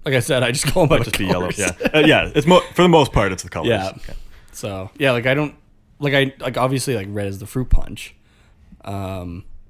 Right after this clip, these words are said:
Speaker 1: and orange is orange, but, like, I don't remember what the other ones are called or what they're supposed to, like, emulate.
Speaker 2: Yeah.
Speaker 1: So
Speaker 2: Blue is mixed berry.
Speaker 1: Oh,
Speaker 2: Yeah,
Speaker 1: okay.
Speaker 2: I do know because I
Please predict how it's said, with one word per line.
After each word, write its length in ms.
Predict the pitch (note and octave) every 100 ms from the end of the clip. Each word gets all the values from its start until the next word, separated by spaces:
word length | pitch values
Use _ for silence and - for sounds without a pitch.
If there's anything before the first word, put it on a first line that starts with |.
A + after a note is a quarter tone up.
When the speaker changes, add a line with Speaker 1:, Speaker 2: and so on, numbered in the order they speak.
| _ -
Speaker 1:
and 100 | G2
orange 240 | G#2+ G2+
is 60 | C3
orange, 420 | A2+ A2 E2 -
but, 140 | G2
like, 180 | F#2 F#2+ -
I 80 |
don't 200 | G2+ A2
remember 360 | A2+ G#2 F#2+ G#2
what 120 | G2
the 80 | G2
other 120 | F#2+
ones 200 | F#2+ F#2+
are 160 | F2+ G#2+ _ _ -
called 500 | - - G2 A#2 C#3+
or 60 |
what 80 | G#2
they're 100 | G2
supposed 480 | G2+ G2+ - G#2+ -
to, 200 | F#2 D2 -
like, 140 | - -
emulate. 500 | G2 G#2+ B2 D#3 -
Speaker 2:
Yeah. 160 | G#2 D#2+
Speaker 1:
So 400 | - - D#2+ D2 -
Speaker 2:
Blue 160 | F3+
is 80 | F3+
mixed 240 | C#3+ C3 -
berry. 340 | G2+ F2 E2+ - - - - _ - _ _ C3
Speaker 1:
Oh, 200 | B2 A#2+
Speaker 2:
Yeah, 60 |
Speaker 1:
okay. 220 | B2+ F2+ F#2+
Speaker 2:
I 80 | C3+
do 100 | C#3
know 220 | A2+ D#2+
because 320 | F2+ - D#2+
I 160 | D#2